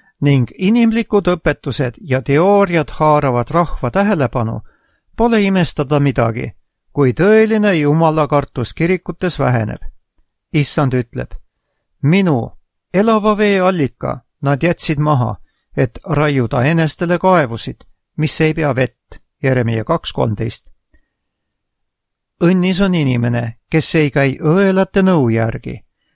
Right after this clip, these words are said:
vaid kel on hea meel Jehova käsuõpetusest ja kes uurib ta käsuõpetust ööd ja päevad. Siis ta on otse kui puu,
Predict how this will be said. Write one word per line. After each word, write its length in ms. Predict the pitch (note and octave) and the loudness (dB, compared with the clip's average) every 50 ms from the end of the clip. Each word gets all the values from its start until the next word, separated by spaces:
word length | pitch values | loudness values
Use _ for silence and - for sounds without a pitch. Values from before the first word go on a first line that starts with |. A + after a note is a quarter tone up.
| _ _ _ - | _ _ _ -2
vaid 220 | D3 C3 A#2+ - | 0 0 0 0
kel 240 | - D#3+ D3+ C3 B2 | 0 -2 0 0 0
on 120 | A#2 G#2+ | -2 -2
hea 480 | G2+ F2+ C3+ D#3+ F3 F#3+ G3 F#3+ F#3+ F#3+ | -2 -2 0 2 2 2 4 2 2 2
meel 420 | F#3 E3+ C#3 C#3+ D3+ D3+ D3 C3+ | 2 2 2 2 2 0 0 0
Jehova 640 | A#2+ A#2 A#2 A2 - B2 B2+ C3+ C#3+ C#3 C#3+ C3+ B2+ | 0 0 0 0 0 0 2 2 2 4 2 2 2
käsuõpetusest 1080 | - C#3 B2 - C3 A#2 B2 B2 A#2+ - B2 G#2+ - - B2 G2+ A#2 - - - - - - - _ _ _ _ _ _ _ _ _ | 0 -2 -2 0 0 0 2 0 0 -2 -6 -6 -6 -10 -10 -8 -8 -10 -10 -12 -16 -20 -20 -20 _ _ _ _ _ _ _ _ _
ja 120 | - C#3+ B2+ | 0 0 2
kes 220 | A2 D#3 C3+ - - D#3 | 2 0 -2 -2 -2 0
uurib 360 | E3 F#3 F#3+ F3+ F#3+ F3 - | 0 2 2 0 0 -4 -2
ta 140 | - D#3+ D3+ | -2 -2 -2
käsuõpetust 1080 | - - D3+ F3 E3+ - F#3+ E3+ F3 F#3 E3+ - E3 C3 - - C3 A2+ - - - | 0 0 0 0 0 0 0 0 0 0 0 0 -2 -4 -4 -4 -8 -10 -8 -4 -2
ööd 340 | C3 C#3+ E3+ F3+ F3+ F3+ - | 0 2 2 2 2 0 0
ja 100 | F#3 F3 | -2 -2
päevad. 560 | - - C3+ C#3 C#3+ C3 A2+ G#2+ A2 - - - _ _ _ _ _ _ _ _ _ _ _ _ _ | 0 0 0 2 2 2 0 -2 -4 -6 -10 -20 _ _ _ _ _ _ _ _ _ _ _ _ _
Siis 460 | - - - D3 D#3 E3+ E3+ D3+ - - | -18 -6 -2 0 2 2 2 0 0 -2
ta 120 | E3+ D#3+ | 0 2
on 240 | D#3 D#3+ D#3+ D#3 D3+ | 2 2 2 2 0
otse 320 | D3+ D3+ - - E3 D#3 | 0 -2 -2 -2 -2 -2
kui 200 | C#3 D#3+ E3+ E3 | 0 0 0 0
puu, 500 | - - E3 E3+ D#3+ C#3+ A#2+ A2+ A#2+ G#2+ | 0 0 0 0 2 2 0 -2 -4 -8